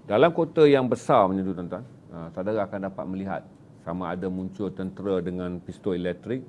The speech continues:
tentera dengan cota elektrik dan tentera, uh, yang menggunakan, uh, senjata, saya katakan. Begitu juga polis yang, uh, banyak.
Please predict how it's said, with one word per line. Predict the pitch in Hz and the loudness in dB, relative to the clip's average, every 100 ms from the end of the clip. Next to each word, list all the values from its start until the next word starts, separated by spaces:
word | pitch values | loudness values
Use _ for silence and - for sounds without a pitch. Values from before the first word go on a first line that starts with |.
| - 95 | -12 -10
tentera | 90 104 87 | -4 -4 -2
dengan | 90 | -4
cota | 90 92 - 90 | -6 -8 -4 -4
elektrik | 85 85 85 113 127 - | -4 -6 -6 -10 -12 -14
dan | 85 90 | -12 -10
tentera, | 95 98 104 85 - - - 78 | -8 -6 -4 -4 -8 -20 -18 -16
uh, | 80 | -12
yang | 87 92 95 | -8 -6 -6
menggunakan, | 92 90 101 107 95 98 90 87 | -6 -6 -4 -4 -4 -4 -4 -8
uh, | |
senjata, | - 92 92 98 82 | -2 -2 0 -4 -4
saya | 87 87 | -6 -8
katakan. | 90 92 80 | -6 -6 -6
Begitu | 85 90 95 | -8 -8 -4
juga | 92 95 | -4 -4
polis | 104 104 101 - - | -2 -2 -4 -10 -18
yang, | - 92 92 92 87 - - - | -8 -4 -4 -4 -10 -14 -20 -14
uh, | 85 | -10
banyak. | 85 95 95 67 | -6 -6 -6 -10